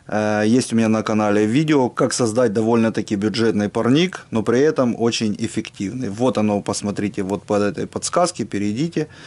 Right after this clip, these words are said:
и можете спокойно собрать, э, недорогой, но при этом очень действенный парник для укоренения декоративных растений. Ну и в парнике с повышенным уровнем влажности, э,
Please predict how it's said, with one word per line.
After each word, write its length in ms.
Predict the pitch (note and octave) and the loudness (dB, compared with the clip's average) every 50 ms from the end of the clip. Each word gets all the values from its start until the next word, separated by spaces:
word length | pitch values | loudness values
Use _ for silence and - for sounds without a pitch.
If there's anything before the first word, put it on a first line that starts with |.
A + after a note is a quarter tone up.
| - - - - - - - | -18 -18 -18 -18 -18 -6 -2
и 180 | C3+ D3 F3 E3 | 0 2 2 4
можете 400 | C3 A#2 C3+ B2+ B2 - A2+ G#2 | 2 2 2 0 -2 -6 -8 -10
спокойно 520 | - - - G2 - B2+ C3+ C3+ B2+ A2 | -8 -6 -8 -4 0 2 2 4 4 2
собрать, 500 | - - A2+ G2+ A2 A#2+ C#3 C#3+ C#3+ - | 0 0 0 0 2 2 2 2 0 -2
э, 360 | - G#2 G#2+ G#2+ G#2+ G#2 G#2 G2+ | -4 -4 -2 0 0 0 0 0
недорогой, 720 | G2+ G#2 G2+ G2 G#2 G2+ G2+ G2+ G2+ B2 C#3+ D#3 D3+ C3+ | 0 0 0 2 2 2 2 2 2 2 2 2 2 0
но 180 | - G#2 G#2 G#2 | 0 -2 -2 -2
при 200 | - - G2 G2+ | -2 0 2 2
этом 440 | A2 B2+ C3+ - B2 A#2 A2+ G#2 G2+ | 2 2 2 2 0 0 0 0 0
очень 320 | A#2 B2+ - A2+ G#2 G2+ | 0 0 0 0 0 0
действенный 640 | F#2+ A2+ C3 C3+ A#2+ - A#2+ A#2+ A#2 A2+ A2+ A2 G#2+ - | 2 2 2 2 0 0 0 2 2 4 2 2 0 -2
парник 400 | - G#2+ G#2 G2+ G2 F2+ - - - _ _ _ _ _ _ _ _ _ _ _ _ _ _ _ _ _ | -2 -2 -2 -2 -2 -4 -6 -10 -16 _ _ _ _ _ _ _ _ _ _ _ _ _ _ _ _ _
для 340 | - - - G#2+ G#2 A#2+ C3 | -20 -14 -8 -2 0 2 2
укоренения 600 | C3+ B2 - A#2 G#2+ G#2 G#2 G#2+ A2+ A#2+ A#2 G#2+ | 2 2 2 0 0 2 2 2 2 2 2 0
декоративных 760 | G2 F2+ F#2 - G#2 G2 G2 F#2+ - G#2+ A2 A2+ G#2+ G2+ - | 0 -2 -4 -2 -2 -2 -2 -2 -2 0 0 0 0 0 -4
растений. 520 | G2+ G2+ - - - - - - - - - - - - - - - - | -6 -6 -6 -8 -10 -12 -14 -14 -14 -16 -18 -20 -20 -20 -20 -20 -6 0
Ну 100 | - F3+ | 2 2
и 60 | E3+ | 2
в 80 | - - | 2 2
парнике 580 | - C3+ B2+ B2+ C3 C3+ C3 - F#3 F#3+ F3+ D#3+ | 0 2 4 4 4 2 2 2 2 2 2 2
с 300 | - - - - - - | 2 0 -2 -2 -2 -2
повышенным 600 | - C3+ C3 C3 B2+ - - B2 A#2+ A#2 A#2 A2+ | 0 0 2 2 2 2 0 2 2 2 2 2
уровнем 400 | A#2+ A#2 A#2 A2 A2 A2+ A2+ A2 | 2 2 2 2 2 2 2 2
влажности, 600 | A2 A#2+ D3+ E3 D#3 C#3 C3+ A#2+ - - - - | 2 2 2 2 2 2 0 0 -2 -4 -2 0
э, 1000 | B2 A#2+ A#2 A#2 A2+ A2+ A2+ A2 A2 A2 G#2+ G#2+ G#2+ G#2 G2+ G2+ G2 G2 F2+ - | 2 2 2 4 4 4 4 4 4 4 4 4 4 2 2 2 2 0 0 -2